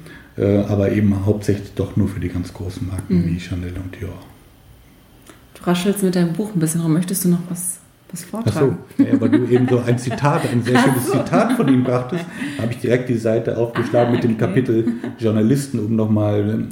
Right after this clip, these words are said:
Speaker 1: äh, zu sagen, was für Sprüche der so drauf hatte und womit er auch die Leute begeistert hat.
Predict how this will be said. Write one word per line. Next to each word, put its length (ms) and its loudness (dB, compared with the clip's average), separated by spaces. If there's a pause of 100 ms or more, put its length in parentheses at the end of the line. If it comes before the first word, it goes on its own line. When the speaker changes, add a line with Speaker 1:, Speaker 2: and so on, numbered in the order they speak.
Speaker 1:
äh, 240 0
zu 180 -4
sagen, 420 0 (380)
was 260 -4
für 640 2
Sprüche 340 0
der 140 0
so 160 0
drauf 300 -4
hatte 160 -2
und 160 -2
womit 280 2
er 180 -2
auch 140 -4
die 100 -4
Leute 240 -2
begeistert 460 -4
hat. 160 -4